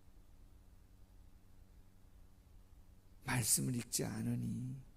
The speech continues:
등한히 하고 가볍게 여기니, 아, 다른 얘기를 하는 것인가?"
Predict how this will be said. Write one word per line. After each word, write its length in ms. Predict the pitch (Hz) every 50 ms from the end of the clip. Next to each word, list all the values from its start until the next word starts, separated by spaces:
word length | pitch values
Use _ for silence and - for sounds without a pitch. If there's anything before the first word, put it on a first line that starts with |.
| - - - - - - - - - - - - - - - - - - - - - - - - - - - -
등한히 540 | - 143 131 131 143 147 147 147 143 139
하고 240 | 139 135 127 127 127
가볍게 560 | 123 - - - 123 143 143 139 143 - 180
여기니, 640 | 131 123 110 110 117 117 113 113 120 120 120 127 143 - - - - - - - - - - - - - - - - - - - - - - - - - - - - - -
아, 380 | - - - - - - - -
다른 400 | - - - 123 135 131 139 143
얘기를 280 | 139 131 131 - - 120
하는 320 | 120 147 160 160 156 151
것인가?" 600 | 156 147 151 - - - 131 127 - - - -